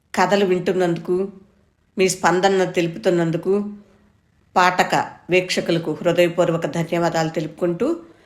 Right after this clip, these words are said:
ఈరోజు నేను వినిపించబోతున్న కథ స్వాతి వాళ్ళ అమ్మ. రచన వనజా తాతినేని. ఈ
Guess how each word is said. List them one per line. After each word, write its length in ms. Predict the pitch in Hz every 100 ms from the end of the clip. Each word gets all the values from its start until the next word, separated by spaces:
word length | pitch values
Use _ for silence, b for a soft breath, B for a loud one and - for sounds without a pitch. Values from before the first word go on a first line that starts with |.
| b b
ఈరోజు 420 | 254 262 226 202
నేను 260 | 185 180 175
వినిపించబోతున్న 1000 | 185 190 202 180 165 170 175 165 165 - 175
కథ 320 | 156 202 285 - - b b b b
స్వాతి 560 | - - 226 233 247 247
వాళ్ళ 320 | 202 170 170
అమ్మ. 440 | 156 160 156 156 - - _ _ _ _ _ _ _ _ _ -
రచన 520 | 185 185 202 220 381 - - -
వనజా 380 | 180 185 185 214
తాతినేని. 840 | 208 160 165 180 175 160 185 349 - B B B _ _ _ _
ఈ 240 | 233 240